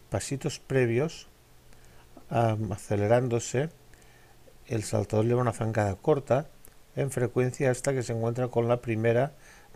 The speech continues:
referencia del talonamiento en que da el primer paso.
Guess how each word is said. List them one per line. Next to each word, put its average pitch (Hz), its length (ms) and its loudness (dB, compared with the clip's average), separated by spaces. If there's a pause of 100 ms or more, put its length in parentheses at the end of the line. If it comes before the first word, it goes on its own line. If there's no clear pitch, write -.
referencia 107 840 -2 (800)
del 110 180 0
talonamiento 110 600 0
en 123 80 -4
que 110 120 0
da 110 140 6
el 127 100 0
primer 101 340 -2
paso. - 380 -6